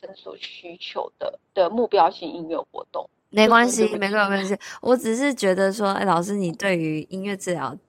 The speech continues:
Speaker 2: 的整个定义或整个，嗯，后面比较哲学的思考，其实有一点比较不一样的看法了。就是跟，呃，单纯的那个，
Speaker 1: 对。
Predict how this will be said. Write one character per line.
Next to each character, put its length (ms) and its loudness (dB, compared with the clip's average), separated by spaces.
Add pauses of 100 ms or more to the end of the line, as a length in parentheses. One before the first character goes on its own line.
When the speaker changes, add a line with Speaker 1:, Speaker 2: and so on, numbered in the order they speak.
(120)
Speaker 2:
的 580 0
整 160 -4
个 140 0
定 400 -8
义 240 -8
或 200 -6 (140)
整 260 -10
个， 320 -8 (580)
嗯， 460 -8
后 200 -4
面 240 -6
比 80 -10
较 240 -2
哲 280 -4
学 220 -10
的 120 -8
思 360 -4
考， 240 -8
其 160 -12
实 260 -10 (200)
有 160 -6
一 20 -4
点 220 -12
比 100 -20
较 160 -6
不 260 -8
一 260 -18
样 140 -8 (100)
的 140 -18
看 300 -14
法 200 -20 (180)
了。 120 -20 (220)
就 100 -8
是 220 -6 (380)
跟， 560 -6
呃， 340 -10
单 260 -6
纯 260 -8
的 120 -10
那 140 -4 (140)
个， 80 -10
Speaker 1:
对。 160 -12